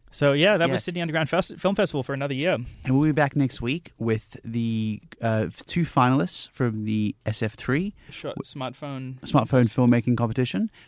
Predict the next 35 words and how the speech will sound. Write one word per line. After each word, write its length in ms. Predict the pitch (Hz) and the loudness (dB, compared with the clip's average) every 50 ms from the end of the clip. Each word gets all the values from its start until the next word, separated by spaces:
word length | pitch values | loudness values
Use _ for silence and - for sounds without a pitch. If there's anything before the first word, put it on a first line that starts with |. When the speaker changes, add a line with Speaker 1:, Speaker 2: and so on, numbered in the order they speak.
| _ | _
Speaker 2:
talking 320 | - - 127 113 - 131 117 | -8 -6 -6 -4 -2 -2 -2
about 140 | 117 - | -2 -2
all 200 | - - 120 120 | -2 -2 -2 -2
things 300 | 110 - 123 117 117 113 | -2 -2 0 0 0 0
S 160 | - 123 113 - | -2 -4 -4 -4
F 60 | 120 | -6
three 340 | - - 123 117 117 113 - | -6 -2 -2 0 0 0 -2
and 360 | - 107 107 107 110 104 - | 0 0 2 2 0 0 -2
D 180 | - 117 113 117 | -2 0 2 2
O 180 | 117 117 110 | 4 2 2
I 240 | 110 113 113 113 113 113 | 2 2 2 2 2 0
and 420 | 107 - - 107 104 104 104 - - - - - - _ _ _ - | 0 -2 0 0 0 0 -2 -4 -8 -16 -20 -20 -20 _ _ _ 0
budget 280 | 120 117 107 - - | 2 2 2 0 -4
filmmaking. 680 | - - - - 127 127 131 135 131 - 190 208 208 196 _ _ - | -8 -6 0 2 4 4 4 4 2 0 -2 -2 -4 -4 _ _ -8
This 120 | 135 131 | -6 -4
Speaker 1:
Yep. 20 | 123 | -4
Speaker 2:
has 120 | 123 117 | -4 -2
been 240 | 113 127 117 117 110 | -2 0 2 2 2
Glenn 260 | 104 - 123 131 139 | 0 0 0 0 0
Falkenstein, 500 | 131 - 139 131 135 135 131 - 139 135 127 | 0 0 0 2 0 0 0 0 0 0 0
Chris 160 | - 131 - - | -2 -4 -6 -4
Evans, 300 | 127 123 127 131 127 - | -2 0 0 0 -2 -4
and 100 | - 113 | -8 -6
Virat 260 | 110 120 117 113 - | -4 -2 -2 -2 -2
Nehru. 400 | - 113 113 110 117 139 185 208 | -2 -2 0 0 0 0 0 0
We're 140 | 180 131 120 | 2 0 0
off 100 | 120 - | 0 -2
to 80 | - - | -4 -4
trivia. 340 | - 147 143 175 220 269 - _ _ _ _ _ _ _ _ _ | -2 0 0 0 -2 -4 -6 _ _ _ _ _ _ _ _ _
Have 140 | - - 123 | -6 -4 -2
a 40 | 120 | 0
wonderful 400 | 117 123 165 147 139 - - 139 | 2 4 4 2 2 0 0 0
night. 300 | 135 135 131 139 175 190 - _ _ _ _ _ _ - | 2 2 2 2 0 -2 -6 _ _ _ _ _ _ -2
Enjoy 540 | 120 120 107 127 123 123 120 120 120 123 123 131 - _ _ _ _ _ _ _ _ _ _ _ - - | 0 2 4 4 4 4 4 4 2 0 -4 -8 -14 _ _ _ _ _ _ _ _ _ _ _ -10 -2
Underground. 640 | - 127 120 120 113 120 117 113 117 117 117 113 113 | 0 2 2 4 4 4 4 4 4 4 2 0 -2